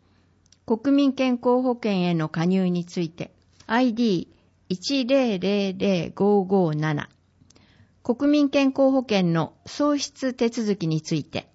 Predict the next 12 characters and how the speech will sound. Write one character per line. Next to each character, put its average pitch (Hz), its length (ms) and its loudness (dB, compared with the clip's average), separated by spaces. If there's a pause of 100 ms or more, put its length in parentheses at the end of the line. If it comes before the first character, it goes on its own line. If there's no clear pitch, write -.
(520)
ア 220 140 2
イ 214 140 2
デ 196 80 -2
ィ 185 160 0
ー - 60 -10 (360)
一 262 320 -4
零 247 360 2
零 190 320 0
零 185 380 -2
五 214 320 4
五 190 320 2
八。 - 540 -8